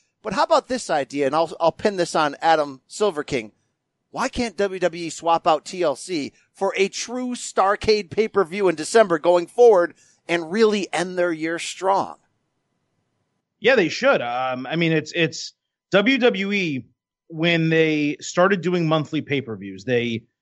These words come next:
Speaker 2: came up with a lot of generic names for a long period of time. Um, and then they started coming up with unique matches. And they would have unique matches on some of these shows. And what they ended up doing was turning the show names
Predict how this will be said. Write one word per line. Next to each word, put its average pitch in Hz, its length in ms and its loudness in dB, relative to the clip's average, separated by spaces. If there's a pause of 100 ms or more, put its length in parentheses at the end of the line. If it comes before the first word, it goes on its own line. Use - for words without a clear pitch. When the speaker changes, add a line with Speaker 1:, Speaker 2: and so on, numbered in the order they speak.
(120)
Speaker 2:
came 220 180 2
up 214 80 4
with 160 100 -4
a 170 40 0
lot 180 140 6
of 165 60 2
generic 147 380 0
names 110 320 -12
for 135 140 -6
a 123 60 -2
long 117 260 -4
period 101 240 -8
of 90 80 -16
time. 69 240 -16 (400)
Um, 127 640 4
and 147 520 2
then 180 200 2
they 240 180 4
started 160 540 0
coming 143 240 -2
up 139 100 -4
with - 160 -6
unique 135 300 -6
matches. - 560 -10 (360)
And 156 120 2
they 175 80 6
would 165 80 6
have 196 160 2
unique 185 340 -2
matches 160 360 -2
on 139 120 -6
some 135 160 -10
of 117 140 -8
these 120 160 -10
shows. 185 420 2 (260)
And 180 120 -2
what 190 100 2
they 185 100 4
ended 202 220 0
up 151 140 0
doing 180 420 0 (300)
was 170 340 2
turning 233 460 2
the 180 100 2
show 214 400 2
names 156 640 -2